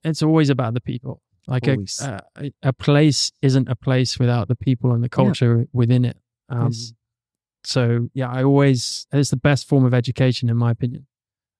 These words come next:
Speaker 1: Uh, and not education in terms of like a book sense, not academic education, but life education, life experiences. You educate yourself about yourself. You educate yourself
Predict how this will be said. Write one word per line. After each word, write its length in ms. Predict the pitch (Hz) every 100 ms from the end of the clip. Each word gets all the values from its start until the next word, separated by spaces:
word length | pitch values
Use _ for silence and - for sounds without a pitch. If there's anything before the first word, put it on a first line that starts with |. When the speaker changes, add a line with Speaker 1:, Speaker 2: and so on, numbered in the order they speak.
| _
Speaker 1:
Uh, 200 | 131 120 - _ -
and 180 | 135 151
not 180 | 147 -
education 500 | 151 131 131 143 135
in 60 | 127
terms 200 | 131 120
of 60 |
like 140 | 123 117
a 40 |
book 340 | 120 151 151 -
sense, 360 | - 120 - 151
not 140 | 143
academic 680 | 139 - 123 143 123 - -
education, 640 | 127 123 - 123 120 151 143
but 180 | 127 -
life 400 | 135 135 147 139
education, 560 | 127 - - - - - _ _ _ -
life 240 | 135 131
experiences. 760 | 127 - 131 123 - 131 123 - _ _ _ _ -
You 100 | 147
educate 300 | 127 - 120
yourself 400 | 127 143 131 - -
about 340 | 135 139 127
yourself. 560 | 127 120 131 123 120 -
You 100 | 120
educate 260 | 117 -
yourself 300 | 127 - 127